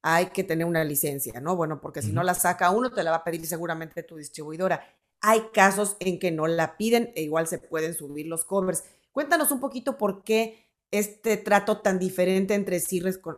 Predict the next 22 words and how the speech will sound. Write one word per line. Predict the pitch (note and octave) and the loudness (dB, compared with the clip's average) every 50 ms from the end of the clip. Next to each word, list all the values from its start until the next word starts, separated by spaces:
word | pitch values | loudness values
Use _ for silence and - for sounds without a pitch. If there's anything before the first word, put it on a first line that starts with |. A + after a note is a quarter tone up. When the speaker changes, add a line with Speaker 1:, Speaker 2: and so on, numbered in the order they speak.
| - D#3+ | -14 -14
Speaker 1:
respecto | D3+ D#3 D#3+ - E3+ E3 - F3 | -14 -14 -10 -10 -10 -6 -4 -4
a | D#3+ | -2
la | D#3+ D#3+ | -2 -2
música | F3 F3+ F3 - F3 - E3+ D3+ | -2 -2 -4 -6 -6 -6 -6 -6
y | D3 | -6
los | C#3 C3+ B2+ - | -8 -10 -10 -10
covers. | - D3 C3+ - A2+ - - - - - _ _ _ _ _ _ _ _ _ _ _ _ | -10 -12 -14 -16 -16 -18 -18 -18 -18 -18 _ _ _ _ _ _ _ _ _ _ _ _
Speaker 2:
Sí, | - - D3 D3+ D3 C#3+ C#3 - | -6 -2 0 2 2 0 0 -2
el | C3+ C3 A#2 C3 | -4 -4 -2 -2
tema | C3+ C3+ D3+ E3+ | 0 0 0 0
de | - - | 0 0
los | E3+ - | 0 0
covers | - - D#3+ D#3+ D#3 D3+ D3 C#3+ B2+ - - | 2 4 6 6 6 6 4 2 0 -2 -2
es | - C3 B2+ B2+ | -2 0 2 2
un | C#3 D3+ C#3+ | 2 2 2
tema | C#3 D3 D3+ D3 C3 A#2+ | 2 2 2 2 2 0
que | - - A2+ A2 A2 - _ _ _ _ _ | 0 0 0 0 0 -2 _ _ _ _ _
yo | B2 C3 B2+ B2+ | 0 2 2 2
mencioné | C3+ C#3+ D3 C#3+ D#3+ E3 F#3 G3 F#3 | 2 2 0 0 0 0 -2 -2 -2
que | - C#3 | -2 0
los | C3 B2 A2+ | 0 0 0
derechos | G#2+ A2+ A2 A2+ A2 - C#3 C#3 C3+ | 0 0 0 0 0 0 0 0 0